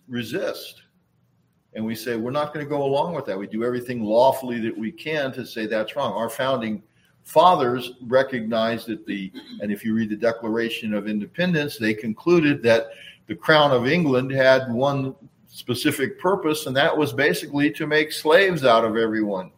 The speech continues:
And that, again, is that you labor, but you don't get to keep the fruits of your labor.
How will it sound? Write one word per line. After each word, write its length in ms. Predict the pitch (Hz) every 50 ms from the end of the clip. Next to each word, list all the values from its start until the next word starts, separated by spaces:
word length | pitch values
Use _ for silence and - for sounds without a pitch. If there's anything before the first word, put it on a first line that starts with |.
| _ _ - - - _ _ _ _ -
And 100 | 139 143
that, 120 | 147 147
again, 380 | 147 143 180 226 226 196 151 123
is 180 | 120 117 110 120
that 140 | 127 123
you 220 | 123 123 123 117 110
labor, 320 | 113 117 127 123 147 160
but 160 | 156 170 160
you 100 | 151 156
don't 180 | 147 156 147 143
get 160 | 151 147 - 160
to 60 | 156
keep 340 | - - 143 131 127 127 -
the 240 | 135 131 131 131
fruits 400 | 131 - - 135 127 127 131 -
of 120 | 143 131 139
your 160 | 147 156 156
labor. 520 | 160 180 202 208 190 151 113 92 - -